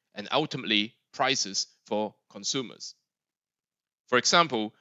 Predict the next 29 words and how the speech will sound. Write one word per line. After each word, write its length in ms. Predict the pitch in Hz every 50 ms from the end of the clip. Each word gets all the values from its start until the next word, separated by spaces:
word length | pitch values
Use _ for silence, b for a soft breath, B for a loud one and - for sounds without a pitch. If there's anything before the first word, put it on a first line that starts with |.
| _ _ _
the 80 | - 117
Middle 260 | 123 160 170 196 -
East 280 | 165 170 160 - - -
regional 340 | 131 151 139 127 135 127 117
conflict 600 | - - 160 165 - - 104 98 - - - - _ _ _ _ _ _ _
has 160 | 123 123 -
been 140 | - 120 110
causing 380 | - - 165 156 156 - 143 123
stress 580 | - - - 190 156 101 - - - - - - _ -
in 100 | 113 107
the 80 | 104 101
Red 220 | 120 120 117 -
Sea, 440 | - - 208 165 110 - - - _ _ _ _ _ _ _ _ _ _ _ -
and 120 | 104 107
shipping 540 | - - - 208 - - 127 104 104 117 - _
in 100 | - 110
the 60 | 101 104
Persian 520 | - - 143 135 131 - - 123 110 104
Gulf, 400 | 110 127 139 160 170 - - - _ _ _ _ _ _ _ _ _ _
Gulf 280 | - 139 139 139 143 135
of 100 | 120 104
Oman, 640 | - 107 110 113 127 135 143 147 143 143 143 139 _ _ _ _ _ _ _ _
and 140 | 127 127 117
the 80 | 123
Indian 420 | - 131 143 143 139 139 131 127 - -
Ocean 460 | 139 143 127 - - 147 156 156 - _ _ _ _ _ _ _ _ -
will 260 | 151 165 170 160 151 -
remain 400 | 135 131 131 139 135 135 131 123 107
vulnerable. 500 | 127 127 123 113 - - 67 50 -